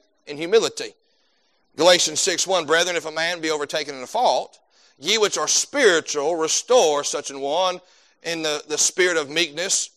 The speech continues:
considering thyself, lest thou also be tempted." I think a lot of times we read that, "If a man be overtaken in a fault, you which are spiritual, put him down." Tell everybody how you'd never do that. That's not what the Bible says.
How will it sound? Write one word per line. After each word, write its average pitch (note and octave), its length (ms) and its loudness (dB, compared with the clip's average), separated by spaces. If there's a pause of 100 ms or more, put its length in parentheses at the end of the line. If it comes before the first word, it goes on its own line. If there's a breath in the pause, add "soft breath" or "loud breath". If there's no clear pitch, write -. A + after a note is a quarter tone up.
considering G3+ 400 0
thyself, F3 580 2
lest E3 200 -2
thou D#3+ 140 2
also D3+ 640 6 (1080)
be E3 140 2
tempted." F#3 480 -4 (1000)
I D3+ 80 -8
think D3+ 60 -4
a C#3+ 40 2
lot D#3+ 140 8
of C#3 60 -4
times D3+ 180 0
we D3+ 60 -4
read D#3+ 100 0
that, C#3+ 220 0
"If D#3 140 -6
a C#3+ 60 -6
man E3 220 2
be D#3 80 0
overtaken D3+ 300 -2
in C3+ 40 -6
a B2+ 60 -6
fault, D#3 260 0
you D3 60 -4
which C3+ 140 -8
are C3 40 -8
spiritual, C#3 600 -2 (540)
put D#3 120 4
him B2+ 100 -6
down." G#2+ 280 -6 (1600)
Tell G#3 160 4
everybody G3+ 440 4
how F3+ 160 4
you'd E3 220 -2
never C#3+ 280 -6
do D3+ 160 0
that. G2 320 -6 (720)
That's B3 160 -6
not D3+ 80 -2
what C3 100 -10
the B2 60 -10
Bible A2+ 260 -2
says. E3 480 -12